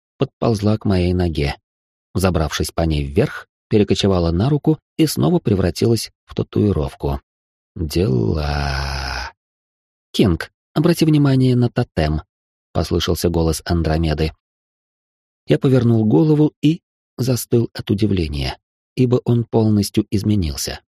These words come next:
Теперь снизу доверху столб, украшенный магическими рунами, обвивала змея с рубиновой чешуей,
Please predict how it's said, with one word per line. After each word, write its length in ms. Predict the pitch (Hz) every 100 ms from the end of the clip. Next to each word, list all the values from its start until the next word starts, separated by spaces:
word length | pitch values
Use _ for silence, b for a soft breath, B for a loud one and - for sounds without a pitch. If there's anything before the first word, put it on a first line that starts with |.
| _ _ _ -
Теперь 320 | 95 131 131
снизу 340 | - 104 87
доверху 580 | 78 92 123 147 - 170 _ _ -
столб, 400 | - 135 147 _ -
украшенный 520 | 135 143 131 139 135
магическими 580 | 131 127 127 120 127 127
рунами, 500 | 123 120 120 120 - _ _
обвивала 560 | 139 117 120 113 117 113
змея 360 | 107 110 135
с 100 | 139
рубиновой 480 | - 107 117 113 107
чешуей, 720 | - 110 - 110 92 71 67